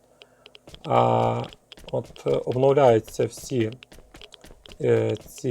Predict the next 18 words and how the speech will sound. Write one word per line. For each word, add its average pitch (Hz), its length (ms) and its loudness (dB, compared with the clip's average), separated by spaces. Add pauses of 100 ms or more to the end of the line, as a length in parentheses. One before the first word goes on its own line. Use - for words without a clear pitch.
е, 110 240 0
магазини, 123 880 -2 (120)
плюс 131 240 0
ще - 360 -2
й 120 180 -6
наші 127 260 -4
завдання. 147 640 -2 (1160)
Кожне, 180 440 2 (260)
кожної, 175 480 -2 (400)
і 151 40 -2
в 139 80 -8
сьомій 151 320 0
годині 185 340 -2 (260)
ці 131 320 0 (120)
завдання 147 420 2
ваші 131 300 -8
з-, 110 180 -12
обновляються. 117 800 -2